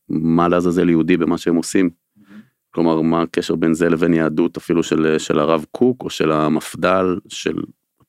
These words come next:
של המזרחי, של תחילת, אה, המדינה?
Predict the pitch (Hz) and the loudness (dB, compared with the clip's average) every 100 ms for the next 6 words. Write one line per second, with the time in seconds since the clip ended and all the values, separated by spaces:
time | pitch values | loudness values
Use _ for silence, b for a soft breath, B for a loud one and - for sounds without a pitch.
0 | - - 80 80 90 101 - - - 82 | -8 -2 0 2 0 0 -4 -10 -4 -4
1 | 82 - 82 85 85 82 80 78 76 87 | -4 -8 -6 -4 -4 -2 -2 0 0 2
2 | 113 | 0